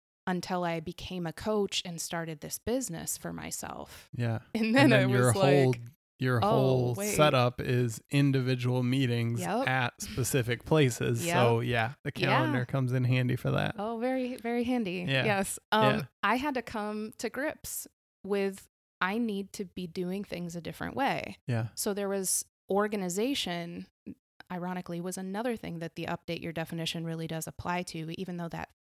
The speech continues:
Speaker 1: thought wasn't fully formed for me. But I did have
Speaker 2: So
Speaker 1: to do it then. So I'm gonna explain it a second, and then
Speaker 2: Okay,
Speaker 1: you can
Speaker 2: okay,
Speaker 1: ask.
Speaker 2: all right,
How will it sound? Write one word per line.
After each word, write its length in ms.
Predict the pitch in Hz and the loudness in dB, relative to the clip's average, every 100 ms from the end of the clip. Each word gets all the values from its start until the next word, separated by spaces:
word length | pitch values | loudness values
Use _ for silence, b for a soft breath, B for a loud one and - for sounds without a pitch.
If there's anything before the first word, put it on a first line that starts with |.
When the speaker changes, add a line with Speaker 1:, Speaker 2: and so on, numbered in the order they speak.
| _ - | _ -2
Speaker 1:
thought 300 | 160 165 - | -2 -2 -4
wasn't 260 | 233 226 | -4 -4
fully 220 | - 208 | -4 -6
formed 380 | 180 - 170 180 | -6 -6 -6 -6
for 160 | - 220 | -8 -8
me. 280 | 240 247 - _ - | -6 -8 -12 _ -4
But 80 | |
I 80 | 196 | 0
did 160 | 196 269 | 2 4
have 140 | 226 | 4
Speaker 2:
So 60 | 185 | 4
Speaker 1:
to 80 | 214 | 2
do 140 | 208 | 2
it 140 | 196 - | 0 -2
then. 260 | 175 165 | -4 -4
So 260 | - 226 208 | -2 -2 -2
I'm 140 | 214 240 | -2 -4
gonna 160 | 262 | -4
explain 440 | 240 - - 185 170 | -6 -6 -6 -6 -6
it 160 | - - | -10 -10
a 60 | 180 | -10
second, 300 | 170 - 170 | -10 -10 -6
and 100 | 190 | 0
then 100 | 165 | 2
Speaker 2:
Okay, 140 | 135 - | 4 2
Speaker 1:
you 60 | |
can 180 | - 180 | 0 -4
Speaker 2:
okay, 140 | 143 135 | -2 -2
Speaker 1:
ask. 180 | 139 - - | -2 -8 -6
Speaker 2:
all 80 | 135 | -4
right, 200 | - | -4